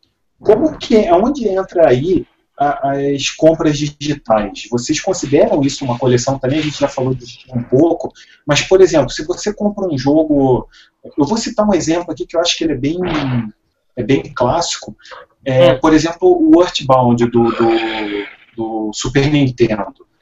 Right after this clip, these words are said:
Speaker 1: tá?
Speaker 2: Sim.
Speaker 1: Cara, se, pra você
Speaker 2: Olha
Speaker 1: achar
Speaker 2: aí.
Speaker 1: uma, uma, achar uma cópia dele hoje, em boas condições, completa, nos Estados Unidos,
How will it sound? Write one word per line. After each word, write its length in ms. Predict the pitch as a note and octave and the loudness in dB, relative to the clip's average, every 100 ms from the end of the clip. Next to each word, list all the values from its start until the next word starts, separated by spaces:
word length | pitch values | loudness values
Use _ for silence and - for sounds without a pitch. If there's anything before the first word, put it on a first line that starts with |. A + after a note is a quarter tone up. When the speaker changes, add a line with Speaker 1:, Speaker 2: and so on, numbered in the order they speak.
| _ - | _ -6
Speaker 1:
tá? 180 | G2+ | -4
Speaker 2:
Sim. 320 | F#2+ E3 D#3+ F#3 | 0 0 0 0
Speaker 1:
Cara, 240 | E3 F3+ - | 2 2 2
se, 260 | - - | -4 -4
pra 160 | E3 E3+ | 2 4
você 220 | F#3 G3+ | 4 2
Speaker 2:
Olha 40 | |
Speaker 1:
achar 200 | G3+ - | 2 2
Speaker 2:
aí. 60 | G#3 | 2
Speaker 1:
uma, 420 | G3 F3 E3+ - - _ _ - | 2 -2 -6 -14 -18 _ _ -8
uma, 200 | C#3 C#3 | -6 -2
achar 260 | C#3 - | 0 2
uma 200 | F3+ G3 | 2 2
cópia 680 | - - D3+ D#3+ D#3 C3+ C3 | -2 0 4 4 4 2 0
dele 300 | - B2+ C3 | 0 2 4
hoje, 440 | A#2 B2+ A#2+ - G#2+ | 4 4 2 0 -2
em 120 | A#2 | -2
boas 340 | A#2 C#3+ E3 | 0 2 0
condições, 540 | - D3+ C3+ - B2+ - | -2 -8 -8 -6 -6 -4
completa, 760 | D3+ D3 - B2 D3 - A2 - | -4 -4 -2 2 2 0 -12 -8
nos 360 | B2+ F3 B3+ G#3 | -2 0 0 -2
Estados 420 | - D3+ D#3 B2+ | -4 -4 -4 -4
Unidos, 540 | A2 D3 C3+ G#2 - | -4 -4 -6 -10 -18